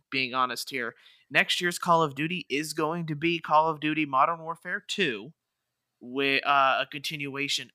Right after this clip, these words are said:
of the reboot of Modern Warfare. Uh, the story mode is suggesting that it's going to be based on, like, uh, Mexican or drug cartels. So it's going to be a different story mode, but anything that gets me more Captain Price,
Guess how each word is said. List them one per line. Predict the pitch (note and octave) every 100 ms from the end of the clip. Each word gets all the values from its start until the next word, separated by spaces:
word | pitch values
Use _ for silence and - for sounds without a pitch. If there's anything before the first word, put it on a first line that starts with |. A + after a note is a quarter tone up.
| -
of | F3 C#3 F#3+ D#3
the | C#3+
reboot | A#2+ E3 D3+ A#2+ C#3 _ C#3+
of | C#3
Modern | C3+ C3 B2
Warfare. | B2 A#2+ - F#2+ A#1 - _ _ _ _
Uh, | C#3 C3+
the | B2 B2
story | - G3 G#3+ G3
mode | F#3 F#3 F3+ -
is | D3+ D3+
suggesting | C#3+ C3+ - G3 A3+ - B2 A2+ D#3 C#3
that | C#3 C#3+
it's | C#3
going | D3 D3
to | D3
be | C#3
based | B2+ C3+ C3+ -
on, | C3+ C3 B2
like, | B2 A#2+ -
uh, | C3+ B2+ B2+
Mexican | - - - C3+ B2+ A#2
or | A#2+ A#2
drug | A#2 B2+ B2+
cartels. | - D#3+ D#3 D#3+ F#3 A#3 - _ _ _ _
So | - D3+
it's | C#3+
going | - D3+ D#3+
to |
be | F3 D3
a |
different | C#3+ F#3 G3+ F#3
story | - G#3+ D#3+
mode, | C3 A#2 A#2+ C3+ _ _ _
but | C#3+ -
anything | D#3+ F#3+ F3+ F#3
that | F3 -
gets | D3+ -
me | D3+ D3 B2+
more | C3+ D#3+
Captain | - F3 F3 E3+
Price, | E3 C#3 B2+ A#2+ - -